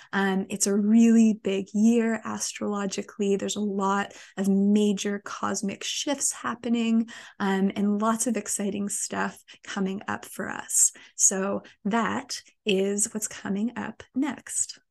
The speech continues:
So a quick note on astrology. When I speak to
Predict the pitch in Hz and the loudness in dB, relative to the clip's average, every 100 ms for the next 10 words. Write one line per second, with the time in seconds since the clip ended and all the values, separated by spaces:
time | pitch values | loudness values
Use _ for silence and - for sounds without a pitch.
0 | _ _ _ _ _ _ _ _ _ _ | _ _ _ _ _ _ _ _ _ _
1 | _ _ _ _ _ _ _ _ _ _ | _ _ _ _ _ _ _ _ _ _
2 | _ _ _ _ _ _ _ _ _ _ | _ _ _ _ _ _ _ _ _ _
3 | _ _ _ _ _ - - 247 220 208 | _ _ _ _ _ -2 2 6 6 4
4 | 214 220 - 330 359 - 226 220 214 214 | 2 -4 -2 0 -2 2 6 6 6 4
5 | 214 - 214 214 214 202 - - 196 196 | 2 2 2 4 2 2 0 2 0 0
6 | 196 196 208 214 208 208 208 208 - 262 | 0 -2 -2 -2 0 0 4 4 4 0
7 | 262 - - 269 226 | -2 -8 -6 -2 -2